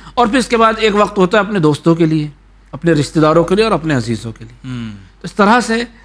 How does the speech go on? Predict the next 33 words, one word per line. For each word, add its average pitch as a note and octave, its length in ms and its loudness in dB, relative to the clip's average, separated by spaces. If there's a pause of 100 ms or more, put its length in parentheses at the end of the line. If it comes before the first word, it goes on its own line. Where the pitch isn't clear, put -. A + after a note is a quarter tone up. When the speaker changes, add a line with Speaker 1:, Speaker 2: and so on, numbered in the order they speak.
(180)
Speaker 1:
हमारे F3+ 260 4
यहाँ G#3 120 4
हम G3 120 0
औकात F3+ 400 0
की - 80 -10
तकसीम F#3 380 0
बंदी D3+ 200 2
करें, A#2 260 -2 (200)
वरना G3 140 2
ये B3 80 2
होता A#3 180 0
है G#3+ 60 0
कि G3 80 -4
हम G3 100 -4
अफरात E3 380 0
और E3+ 100 0
तफरीत D3 400 -2
का G#3+ 80 4
शिकार F#3+ 320 0
होते G3+ 200 2
हैं, B3+ 120 -2 (360)
लिहाजा F3 340 4
तमाम A3+ 380 2
जो A3+ 80 2
मुश्किलात E3+ 500 0
आती C#3+ 220 -2
हैं G#3 160 -2 (340)
दरअसल F3+ 340 2
हमारे F3 320 2
इन्हीं F3 240 0
औकात E3 360 0
को F3 100 -4
मुरतब D#3+ 500 -6